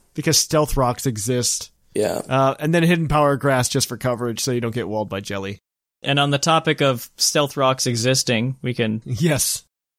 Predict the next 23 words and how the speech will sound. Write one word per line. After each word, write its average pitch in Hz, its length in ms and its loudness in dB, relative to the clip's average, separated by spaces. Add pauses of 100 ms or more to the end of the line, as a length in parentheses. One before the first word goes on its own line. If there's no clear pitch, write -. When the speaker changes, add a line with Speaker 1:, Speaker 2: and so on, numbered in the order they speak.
(180)
Speaker 3:
bop 139 260 2
on 135 140 4
over 131 240 2
to 123 80 0
the 123 120 0
third 135 300 2
member 120 280 2
of 113 120 -2
the 117 60 -2
Firewater 117 500 2
Grass 113 300 2
Corps, 127 220 2
which 113 200 -2
is 120 180 -2
Delmise. 143 800 0 (640)
And 117 300 2
we've 120 160 0
got 120 260 2
an 123 120 -4
Assault 151 380 2
Vest 147 300 0
on 143 180 2
it 143 180 0